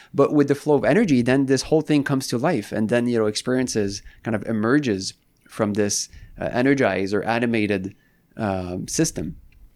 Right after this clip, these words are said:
So recognizing that energy is fundamental to everything that lives, uh, and the reason we breathe, right? And you could go so far as saying the reason we evolved lungs and a heart and a cardiovascular system, like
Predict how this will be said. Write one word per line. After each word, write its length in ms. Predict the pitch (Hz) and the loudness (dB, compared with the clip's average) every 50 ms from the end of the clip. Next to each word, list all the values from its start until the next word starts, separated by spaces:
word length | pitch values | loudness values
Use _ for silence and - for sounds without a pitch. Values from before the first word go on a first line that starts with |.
| _ _ _ - - - _ | _ _ _ -18 -18 -18 _
So 420 | - - 117 110 113 113 110 - - _ - | -4 0 2 2 2 2 0 -4 -8 _ -8
recognizing 720 | - 107 127 151 - 196 190 175 156 135 120 113 117 113 | -2 0 0 0 0 -2 0 0 0 0 0 0 0 -2
that 140 | 110 98 - | -2 -2 -2
energy 340 | - 131 160 180 160 143 120 | 0 0 0 0 0 0 0
is 140 | 104 - - | 0 -2 -6
fundamental 720 | - - 147 175 175 143 113 107 120 143 139 - 104 101 90 | -4 -2 -2 0 0 0 0 0 -2 -2 -2 -2 -4 -4 -4
to 120 | 110 101 | -2 0
everything 340 | 107 131 147 147 143 139 127 | 0 0 0 0 -2 0 0
that 160 | 113 110 - | 0 -2 -2
lives, 360 | 101 98 82 76 147 - - _ _ _ _ _ - - - _ _ - - | -2 -4 -4 -6 -10 -16 -18 _ _ _ _ _ -20 -20 -20 _ _ -8 -4
uh, 280 | 98 92 90 87 85 - | -4 -4 -2 -4 -4 -4
and 140 | - 113 107 | -2 0 0
the 60 | 117 | 2
reason 320 | 120 139 147 151 156 147 127 | 4 4 4 6 4 4 2
we 100 | 127 120 | 2 0
breathe, 480 | 107 104 104 110 120 110 104 127 - - _ _ _ _ - | 0 2 2 2 2 0 -2 -6 -10 -16 _ _ _ _ -10
right? 300 | - - 98 110 120 - | -6 -2 -2 -2 -2 -2
And 140 | 113 107 101 | -2 -2 -2
you 80 | 101 | -2
could 340 | 104 - 104 101 - - - | -4 -4 -6 -6 -8 -10 -4
go 160 | - 120 113 | 0 0 0
so 180 | 110 - 120 107 | 2 0 -2 -2
far 240 | - - 120 117 113 | 0 2 2 2 2
as 80 | 107 | 2
saying 160 | - 110 110 - - - - - - | 0 -2 -4 -4 -8 -16 -14 -4 2
the 100 | 139 139 | 2 2
reason 520 | 131 131 147 160 170 165 165 156 147 135 | 4 4 4 4 4 4 4 4 2 2
we 100 | 127 135 | 2 0
evolved 580 | 120 139 143 131 113 120 120 117 127 135 131 123 | 0 0 0 0 0 0 2 2 2 2 0 -2
lungs 560 | 113 101 107 120 120 104 92 - - - - _ _ - | -2 -2 0 0 0 -2 -4 -6 -10 -14 -18 _ _ -4
and 180 | 107 110 107 | -2 0 0
a 60 | 107 98 | 0 -2
heart 460 | - - - - 147 127 117 104 - | -4 -6 -4 -2 0 0 0 -2 -2
and 80 | 107 | -4
a 60 | 104 101 | -4 -4
cardiovascular 720 | - - 131 127 120 107 113 127 165 170 - 156 127 113 | -4 -2 -2 -2 0 2 2 2 0 0 0 -2 -2 -2
system, 340 | - - 101 - - 87 80 | -2 -4 -6 -6 -6 -8 -6
like 180 | 80 85 98 | -6 -6 -8